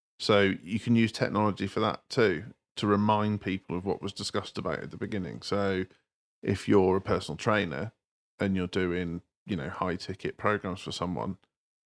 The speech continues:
and somebody's lost eight kilos, the check-in email that could be automated once they've input their eight kilos could be only two kilos away from your target.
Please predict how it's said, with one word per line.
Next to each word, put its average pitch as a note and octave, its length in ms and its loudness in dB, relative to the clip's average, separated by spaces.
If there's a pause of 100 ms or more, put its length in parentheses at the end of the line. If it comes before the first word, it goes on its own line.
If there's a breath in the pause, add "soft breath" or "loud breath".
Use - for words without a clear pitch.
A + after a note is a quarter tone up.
(760)
and G2 160 0
somebody's F#2 420 -2
lost F2+ 240 -2
eight F2+ 240 -2
kilos, G2+ 640 -2 (320)
the G#2 120 -2
check-in B2 480 -2
email D#2+ 540 -4 (260)
that - 200 0
could - 220 0
be F#2+ 140 2
automated D#2+ 720 -2
once F2+ 240 -4
they've G2 180 -2
input G2+ 360 -2
their G2 200 -2
eight G2 160 -4
kilos G#2+ 360 -2
could - 220 -8
be F2+ 260 -2 (800)
only G#2+ 220 6
two A2 240 2
kilos F#2+ 360 4
away F#2 220 2
from G2+ 180 -4
your F2+ 100 -2
target. G2 520 0